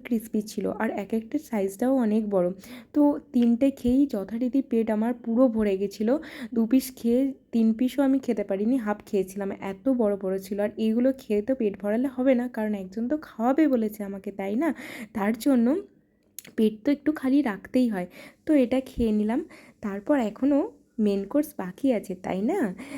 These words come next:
তো আস্তে আস্তে খেয়ে নিচ্ছি। আর এই হাতে গিয়ে রেস্টুরেন্টে আমি তো গিয়ে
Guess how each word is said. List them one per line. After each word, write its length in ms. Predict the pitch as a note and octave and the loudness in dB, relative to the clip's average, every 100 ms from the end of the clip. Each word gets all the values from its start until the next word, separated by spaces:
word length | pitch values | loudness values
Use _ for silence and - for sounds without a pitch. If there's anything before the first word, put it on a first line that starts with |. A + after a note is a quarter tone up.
| B3 - | -14 -4
তো 80 | D4 | -2
আস্তে 280 | A3 G#3+ | -2 0
আস্তে 220 | A#3+ A#3+ C4+ | 0 0 -2
খেয়ে 260 | - A3+ | 0 0
নিচ্ছি। 320 | G#3+ G#3+ G#3+ | 2 0 0
আর 100 | C#4 | 2
এই 140 | C#4+ D4 | 2 0
হাতে 420 | - G#3 G3 C#4 | -2 -8 -2 0
গিয়ে 180 | C#4+ D4 | 2 2
রেস্টুরেন্টে 500 | A#3+ A3 - C4 C#4 | 2 -2 0 2 2
আমি 240 | C4+ B3+ C#4 | 2 2 0
তো 140 | C#4+ | 0
গিয়ে 340 | B3 B3+ D4 | 0 0 0